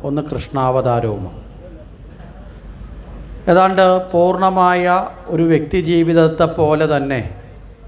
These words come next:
അമ്മയുടെ ഉദരത്തിൽ ജന്മമെടുത്ത് ബാല്യകാലം പിന്നിട്ട് യൗവനദശ പിന്നിട്ട് ഒരു ജീവിതകാലം മുഴുവൻ ജീവിച്ച്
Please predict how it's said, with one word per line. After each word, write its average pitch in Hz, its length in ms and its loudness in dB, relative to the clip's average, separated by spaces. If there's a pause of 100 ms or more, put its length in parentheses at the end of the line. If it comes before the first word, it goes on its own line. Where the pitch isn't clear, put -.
(720)
അമ്മയുടെ 175 420 6
ഉദരത്തിൽ 165 400 2 (120)
ജന്മമെടുത്ത് 151 680 0 (2250)
ബാല്യകാലം 170 680 4
പിന്നിട്ട് 151 500 -4 (840)
യൗവനദശ 170 580 4 (140)
പിന്നിട്ട് 151 420 -4 (800)
ഒരു 190 220 4
ജീവിതകാലം 180 720 4 (100)
മുഴുവൻ 165 380 0 (160)
ജീവിച്ച് 156 600 -2